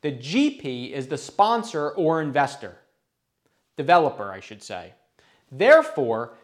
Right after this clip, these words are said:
the L P has a much greater financial capacity to write large checks. Let's talk about some of the advantages of having a G P L P structure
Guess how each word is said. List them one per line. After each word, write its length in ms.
the 180
L 240
P 320
has 200
a 80
much 440
greater 260
financial 480
capacity 640
to 160
write 400
large 340
checks. 600
Let's 180
talk 280
about 260
some 180
of 80
the 140
advantages 580
of 120
having 520
a 80
G 300
P 320
L 180
P 180
structure 680